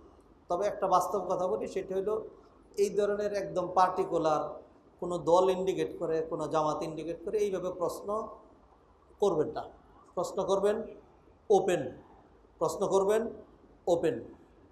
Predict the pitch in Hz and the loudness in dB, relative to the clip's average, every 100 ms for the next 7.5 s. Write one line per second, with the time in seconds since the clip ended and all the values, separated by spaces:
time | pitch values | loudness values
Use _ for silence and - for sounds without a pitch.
0 | _ _ _ - 170 170 165 190 214 - | _ _ _ -6 -4 0 0 0 -2 -2
1 | 180 170 180 196 202 - - - - - | -2 -2 0 2 2 -4 -16 -20 -20 -8
2 | 151 185 190 214 202 190 202 214 - - | 6 6 8 6 6 6 4 2 -8 -14
3 | - - - - - - 180 170 180 170 | -20 -20 -20 -20 -8 -2 0 2 2 0
4 | 165 156 147 160 165 - - 151 170 160 | 2 0 0 -2 -2 -4 -4 -2 0 2
5 | 156 151 151 - - - - - 208 - | 2 0 -6 -8 -20 -20 -10 2 4 4
6 | 180 180 202 196 196 233 277 - - - | -2 0 2 4 6 6 4 0 -10 -18
7 | - - 165 156 131 | -20 -8 -6 -4 -6